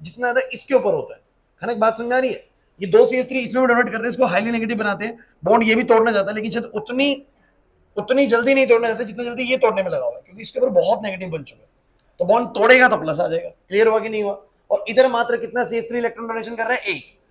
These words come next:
तो इस वाले carbon के ऊपर बहुत negative है ही नहीं, तो ये वाला Bond भी उतनी जल्दी नहीं होगा। वो तो भाई बहुत ही स्लो है, होगा ही नहीं एक तरीके से रिएक्शन।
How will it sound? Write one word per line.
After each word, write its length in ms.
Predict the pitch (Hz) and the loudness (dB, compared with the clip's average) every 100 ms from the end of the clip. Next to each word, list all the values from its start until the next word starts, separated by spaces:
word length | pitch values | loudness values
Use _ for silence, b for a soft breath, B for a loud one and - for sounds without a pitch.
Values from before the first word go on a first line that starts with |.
| _ | _
तो 40 | - | -18
इस 200 | 233 - | -10 0
वाले 160 | 254 240 | 0 2
carbon 320 | 214 208 214 | 0 0 -2
के 80 | 220 | -2
ऊपर 140 | 220 | 0
बहुत 300 | 190 185 214 | 0 0 0
negative 300 | 214 202 214 | -6 -6 -8
है 200 | 165 143 202 | -6 -4 -4
ही 80 | |
नहीं, 180 | 220 165 - _ _ - | -6 -12 -16 _ _ -4
तो 60 | |
ये 80 | 202 | 2
वाला 160 | 220 220 | 4 4
Bond 260 | 185 202 | 4 0
भी 120 | 202 208 | -2 -6
उतनी 180 | 196 | -6
जल्दी 280 | 196 185 233 277 - _ 156 | -6 -4 -4 -6 -12 _ -18
नहीं 140 | 139 | -16
होगा। 1600 | - _ _ _ _ _ _ _ _ _ _ _ _ _ _ 135 | -18 _ _ _ _ _ _ _ _ _ _ _ _ _ _ -16
वो 60 | 196 | -10
तो 100 | 196 | -8
भाई 100 | 190 | -6
बहुत 260 | 160 175 | -4 -6
ही 60 | - | -8
स्लो 220 | 156 160 | -8 -6
है, 60 | 147 - _ - | -6 -10 _ -4
होगा 200 | 180 196 | 0 0
ही 60 | |
नहीं 100 | 180 | -4
एक 120 | 170 - | -8 -12
तरीके 160 | 147 | -14
से 60 | 147 | -14
रिएक्शन। 300 | 131 117 | -14 -16